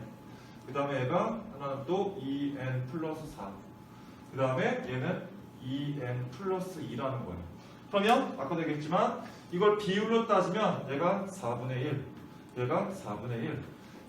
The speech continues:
얘가 사분의 이가 되겠죠. 물론 이분의 일이죠. 이분의 일, 사분의 이가 되겠죠. 그러면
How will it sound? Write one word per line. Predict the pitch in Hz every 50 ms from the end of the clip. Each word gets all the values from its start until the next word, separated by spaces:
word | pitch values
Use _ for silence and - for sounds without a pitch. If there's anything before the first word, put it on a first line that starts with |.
| -
얘가 | 120 127 127 160 160
사분의 | 160 - - 120 113 113 120 117 123 131 147 165 151 -
이가 | 113 113 120 113
되겠죠. | 107 98 90 85 - - - - - - - -
물론 | 185 254 240 175 -
이분의 | - - 226 226 233
일이죠. | 247 - 165 156 160 - 131 139
이분의 | 143 151 147 139
일, | 160 175 - -
사분의 | - - 113 123 - 135 123 113
이가 | 107 101
되겠죠. | - - - - - - - - - - - - - - -
그러면 | 202 196 214 247 285 277 - -